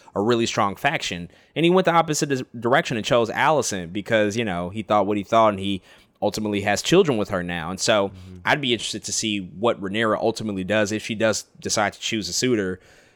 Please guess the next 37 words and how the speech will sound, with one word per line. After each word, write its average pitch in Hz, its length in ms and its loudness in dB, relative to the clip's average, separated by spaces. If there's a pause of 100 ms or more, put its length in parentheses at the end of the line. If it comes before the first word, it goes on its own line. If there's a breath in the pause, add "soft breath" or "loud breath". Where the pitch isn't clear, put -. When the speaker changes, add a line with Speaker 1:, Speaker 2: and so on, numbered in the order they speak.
(260 soft breath)
Speaker 1:
and, 107 160 -2
and, 101 200 -4
and 101 240 -6
marry. 104 680 2
You 113 120 0
know, 101 120 0
what's 107 320 0
the, 104 220 0
what's 107 260 -4
the 107 80 -6
reason 98 280 -4
behind 92 360 -4
that? 85 100 -8
Is 85 100 -8
it 95 40 -8
gonna 92 160 -4
be 92 140 -2
out 90 100 0
of 82 120 -8
just, 90 220 -6
like, 92 120 -4
a 101 60 -12
personal 95 400 -2
desire 92 420 0
for - 120 -8
somebody, 135 500 0
like, 95 180 -2
who 117 140 -6
she 98 180 0
actually 98 560 -2 (240)
loves, 190 580 4
or 110 220 6
is 101 100 0
it 107 60 -2
Speaker 2:
Mm-hmm. 95 80 -6
Speaker 1:
just 104 300 -2
to 104 340 0